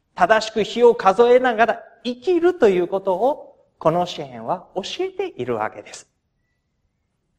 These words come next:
正しく日を数えるというのはどういう意味か、二つの面があります。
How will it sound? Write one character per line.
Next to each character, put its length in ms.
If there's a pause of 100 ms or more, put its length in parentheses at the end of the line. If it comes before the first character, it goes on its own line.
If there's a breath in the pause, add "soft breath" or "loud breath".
(1600)
正 440
し 60
く 220
日 260
を 160
数 640
え 220
る 560
と 120
い 180
う 100
の 160
は 320 (200)
ど 280
う 80
い 80
う 200
意 120
味 100
か、 240 (140)
二 280
つ 200
の 140
面 340
が 400
あ 120
り 120
ま 100
す。 160